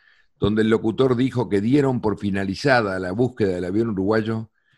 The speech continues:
y van a venir a buscar los restos nuestros en febrero cuando vengan los deshielos". Y yo le digo, "Pero ¿cómo? Buena noticia, hijo de puta, lo quería matar". Y él me dice, "Carlitos, ¿sabés por qué es buena noticia?". "¿Por qué?", le digo yo.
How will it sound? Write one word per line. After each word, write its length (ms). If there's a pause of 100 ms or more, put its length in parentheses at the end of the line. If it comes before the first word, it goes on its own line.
(160)
y 80
van 180
a 60
venir 240
a 20
buscar 220
los 180
restos 260
nuestros 600
en 140
febrero 580
cuando 180
vengan 220
los 100
deshielos". 540 (440)
Y 80
yo 80
le 60
digo, 160
"Pero 180
¿cómo? 300
Buena 220
noticia, 440
hijo 280
de 100
puta, 400
lo 140
quería 240
matar". 440 (460)
Y 120
él 60
me 100
dice, 200
"Carlitos, 460
¿sabés 240
por 160
qué 80
es 60
buena 220
noticia?". 560 (140)
"¿Por 180
qué?", 200
le 100
digo 240
yo. 260